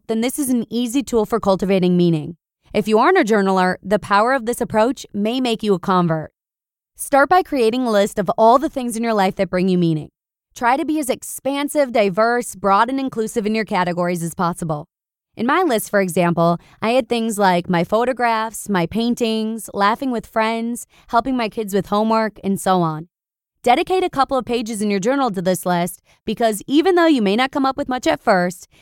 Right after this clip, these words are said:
it's likely that more and more things will occur to you later on. I like to keep my list and jot things down on my phone so that I don't have to rely on memory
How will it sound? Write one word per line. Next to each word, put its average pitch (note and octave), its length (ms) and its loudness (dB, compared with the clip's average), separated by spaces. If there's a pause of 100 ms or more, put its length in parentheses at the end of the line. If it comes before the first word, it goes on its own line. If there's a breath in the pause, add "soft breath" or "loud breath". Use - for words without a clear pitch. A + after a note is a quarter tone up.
it's G#3+ 220 -4
likely B3 380 0
that A3+ 180 2
more G#3 240 2
and A#3 100 2
more G#3 140 2
things A#3 300 -4
will G3 100 0
occur B3 240 -2
to A#3+ 80 -6
you G3 80 0
later F3 300 -2
on. E3+ 260 -2 (760)
I C#4+ 140 -2
like G4 200 -2
to D4+ 80 -2
keep - 180 -2
my C4+ 120 0
list A3 320 2
and G#3 120 0
jot G3+ 200 2
things A3 180 -4
down G3 180 0
on G#3+ 120 -2
my A3+ 120 -4
phone F3 480 -4
so - 160 -12
that G3 140 0
I G#3+ 80 0
don't G#3+ 180 0
have A#3 120 -4
to A#3 100 -2
rely G3+ 300 2
on F3+ 100 -2
memory G3 500 -2